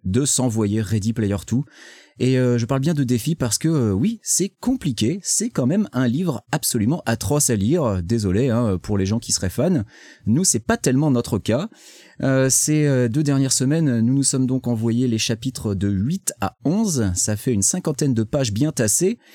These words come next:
Et je pense qu'on peut dire que ça y est, l'action démarre. À la page cent et quelques, il était temps, hein, quand même, mais, euh, mais quelle action, quelle action, hein. On, on attaque, euh, donc direct avec, euh, le chapitre huit, et le chapitre huit, attention,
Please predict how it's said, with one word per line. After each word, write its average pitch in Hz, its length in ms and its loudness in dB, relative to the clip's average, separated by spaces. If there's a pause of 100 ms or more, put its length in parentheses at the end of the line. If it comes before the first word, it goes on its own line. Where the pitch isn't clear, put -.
(360)
Et 117 100 0
je - 100 -4
pense 214 220 -2
qu'on 151 160 -2
peut 135 120 0
dire 170 220 -2
que 151 240 0 (100)
ça - 320 2
y 131 140 2
est, 175 240 -4
l'action 147 640 0
démarre. 127 720 2 (260)
À 110 100 0
la 139 100 2
page 113 240 0
cent 160 240 2
et 123 80 2
quelques, 135 500 0
il 127 140 2
était 113 180 2
temps, 190 340 0 (100)
hein, 117 200 0
quand 101 160 -2
même, 156 300 0
mais, 110 240 2
euh, 98 100 2 (380)
mais 95 160 2
quelle 190 220 0
action, 123 380 0 (140)
quelle 185 160 0
action, 113 400 0
hein. 101 220 0 (340)
On, 95 80 0
on 110 60 4
attaque, 139 360 0
euh, 107 120 2
donc 104 180 0
direct 127 340 0
avec, 120 300 0
euh, 101 80 2
le 123 100 2
chapitre 135 440 -2
huit, 139 340 0
et 104 80 2
le 143 80 4
chapitre 110 420 -2
huit, 104 320 -2
attention, 135 600 0